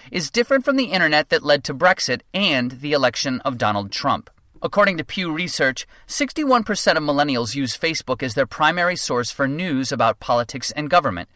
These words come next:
but Facebook refuses to acknowledge its identity as a news source. Rather, it maintains its focus on boosting ad-serving volume and engagement rates.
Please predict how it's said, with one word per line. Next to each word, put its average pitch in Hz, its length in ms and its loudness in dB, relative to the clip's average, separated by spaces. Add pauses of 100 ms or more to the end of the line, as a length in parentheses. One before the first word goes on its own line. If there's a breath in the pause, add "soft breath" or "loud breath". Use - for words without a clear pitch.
(340 soft breath)
but 175 100 -2
Facebook 226 480 -2
refuses 165 480 -4
to 170 140 -6
acknowledge 151 480 2
its 151 260 -4
identity 135 720 -2
as 131 160 0
a 147 40 0
news 156 320 -4
source. - 540 -6 (260)
Rather, 131 400 4 (220 soft breath)
it 156 180 0
maintains 147 560 -2
its 139 200 -2
focus 156 420 0
on 135 160 2
boosting 143 460 -2
ad-serving 143 680 2
volume 139 500 2
and 143 140 -2
engagement 151 560 -4
rates. - 520 -8